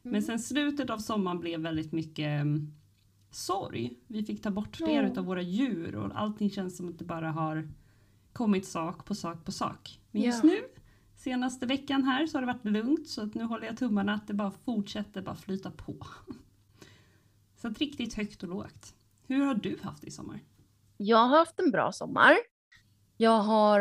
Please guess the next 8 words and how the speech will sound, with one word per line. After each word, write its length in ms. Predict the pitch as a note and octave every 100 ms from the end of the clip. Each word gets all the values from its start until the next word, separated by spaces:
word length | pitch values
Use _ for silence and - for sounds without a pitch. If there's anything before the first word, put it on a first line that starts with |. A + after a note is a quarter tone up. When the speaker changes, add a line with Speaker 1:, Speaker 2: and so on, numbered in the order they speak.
| G3
Speaker 2:
eh, 560 | G3 G3 G3 F#3+ F#3+
haft 260 | G3 G3 -
det 60 | F#3
väldigt, 640 | F3+ G3+ F3+ - F#3+ -
väldigt 340 | - - F#3+
lugnt. 960 | - F3 F#3 A#3 C4+ D#4 F4 _ - - E3 E3
Speaker 1:
Mhm. 420 | F#3 C4 D4+ C4+ G3
Speaker 2:
Ehm, 840 | F#3+ F#3 F3+ F3+ F3+ F3+ F3+ -